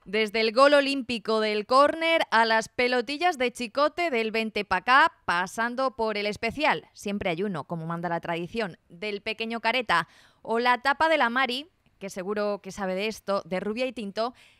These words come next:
ya solo los nombres prometen. Para los seguidores más fieles continúa el reto de completar el pasaporte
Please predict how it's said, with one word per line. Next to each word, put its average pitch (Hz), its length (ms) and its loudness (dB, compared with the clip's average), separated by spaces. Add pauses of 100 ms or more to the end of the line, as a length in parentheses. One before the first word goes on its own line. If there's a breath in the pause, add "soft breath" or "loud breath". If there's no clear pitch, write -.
ya 240 260 2
solo 302 340 2
los 262 160 0
nombres 269 560 -4 (160)
prometen. 170 720 -6
Para 233 240 4
los 247 180 2
seguidores 269 460 2
más 254 180 -2
fieles 254 360 -4
continúa 247 760 0
el 202 60 -4
reto 233 340 -2
de 220 180 0
completar 220 400 0
el 226 120 0
pasaporte 214 720 -2